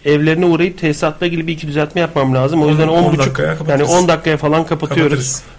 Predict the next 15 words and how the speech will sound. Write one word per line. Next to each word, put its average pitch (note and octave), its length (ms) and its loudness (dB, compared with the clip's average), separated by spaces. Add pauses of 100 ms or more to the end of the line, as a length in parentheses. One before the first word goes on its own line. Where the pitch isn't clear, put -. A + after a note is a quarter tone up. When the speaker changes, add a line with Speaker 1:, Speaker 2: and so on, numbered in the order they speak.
Speaker 1:
programı. D3+ 320 2
Yarın D3+ 300 2
akşam D3 280 0
tekrar C3+ 340 -2 (140)
sekizde D3+ 500 0
olabilecek D#3+ 500 0
mi F3+ 120 0
bilmiyorum D#3+ 320 0
ama D#3+ 200 0 (120)
konuştum. C#3+ 400 -6 (280)
Bizim D3 180 -6
çekimimizi D3+ 400 -2
erken D3 240 -2
alacaklar A2+ 440 -6
yarın. A2 240 -8